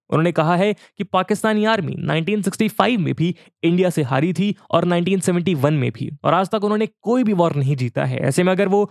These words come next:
उन पर टैंक्स दाग भी दें तो वो कुछ नहीं कर पाएंगे और इसीलिए वो आर्मी के टैंक से डर कर छिपकर बैठने वाले नहीं हैं। दोस्तों, इस वीडियो से दो बातें क्लियर हो जाती हैं। पहली तो ये कि पाकिस्तानी लोगों के मन में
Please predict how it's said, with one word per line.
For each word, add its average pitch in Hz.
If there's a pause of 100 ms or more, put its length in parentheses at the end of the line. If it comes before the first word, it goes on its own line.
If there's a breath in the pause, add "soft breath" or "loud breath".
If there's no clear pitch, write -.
(160 loud breath)
उन 175
पर 214
टैंक्स 190
दाग 160
भी 208
दें 180
तो 247
वो 240
कुछ -
नहीं 170
कर 151
पाएंगे 131 (360 loud breath)
और 190
इसीलिए 220
वो 190
आर्मी 180
के 208
टैंक 185
से 214
डर 175
कर 143 (220)
छिपकर 180
बैठने 151
वाले 143
नहीं 123
हैं। 117 (140)
दोस्तों, 151
इस -
वीडियो 170
से 190 (260 soft breath)
दो 160
बातें 156
क्लियर 143
हो 135
जाती 123
हैं। 123 (220 soft breath)
पहली 196
तो 180
ये 165
कि -
पाकिस्तानी 175
लोगों 156
के 156
मन 131
में 202